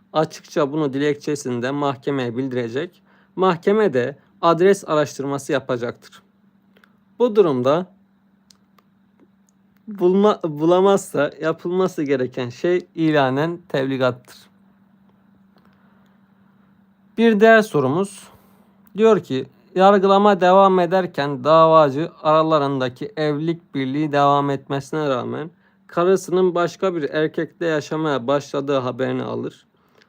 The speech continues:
Boşanmaya ilişkin ga-, kararın henüz verilmediğini,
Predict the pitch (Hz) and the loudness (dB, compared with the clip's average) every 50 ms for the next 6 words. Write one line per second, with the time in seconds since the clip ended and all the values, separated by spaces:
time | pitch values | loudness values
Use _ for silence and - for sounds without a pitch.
0 | _ _ - 175 185 180 - - 190 190 196 196 202 208 202 - - 160 156 156 | _ _ -2 -2 0 0 0 0 0 0 2 0 0 0 -2 -2 -4 -6 -6 -6
1 | 139 - - - 135 127 131 131 147 147 151 - _ - 175 165 165 170 170 151 | -8 -10 -10 -8 -6 -6 -4 -4 -4 -6 -8 -10 _ -4 -2 0 0 0 0 0
2 | 123 123 135 - - _ _ _ _ _ _ - 175 175 185 190 190 180 156 151 | 0 -2 -4 -6 -10 _ _ _ _ _ _ -8 -2 2 4 4 4 2 2 0
3 | 165 175 185 185 185 175 156 135 117 117 120 117 113 123 147 165 | 0 2 4 4 4 2 2 0 0 -2 -4 -4 -4 -4 -6 -8